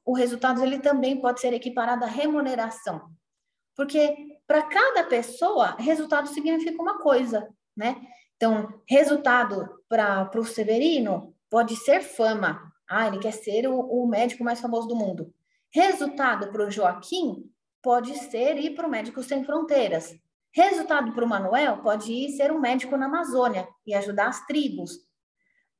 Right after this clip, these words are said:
O resultado pra Maria pode ser ganhar milhões numa tour mundial. Então, é reco-, é realização,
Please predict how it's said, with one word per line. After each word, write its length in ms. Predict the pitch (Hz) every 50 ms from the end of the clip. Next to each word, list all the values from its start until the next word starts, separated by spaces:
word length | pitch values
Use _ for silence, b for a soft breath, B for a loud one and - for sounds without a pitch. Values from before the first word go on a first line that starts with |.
| _ _ -
O 20 |
resultado 720 | 302 359 466 453 415 - 330 320 - - 294 294 247 226 220 -
pra 160 | 233 214 220
Maria 600 | 208 180 190 240 302 349 320 247 196 165 160 - - - -
pode 280 | - 180 196 220 240 254
ser 500 | - - - 233 220 233 285 320 - - - _ _ -
ganhar 500 | 226 226 294 294 294 240 214 226 269 294
milhões 480 | 320 370 339 285 262 262 277 302 294 285
numa 300 | 302 302 311 330 311 -
tour 200 | - 285 277 277
mundial. 640 | 262 277 285 294 285 311 339 320 277 220 175 - - - - _ _ _ _ _ _ _ _ _ _ -
Então, 420 | 240 240 247 247 233 226 247 277 269
é 200 | 220 185 - - - - _
reco-, 320 | - 226 262 294 285 226 262
é 800 | 262 247 - 208 202 196 190 185 185 180 170 170 165 170 - - _ _ - - -
realização, 1000 | - 262 269 277 262 254 247 220 214 196 - - - 233 254 330 - - - -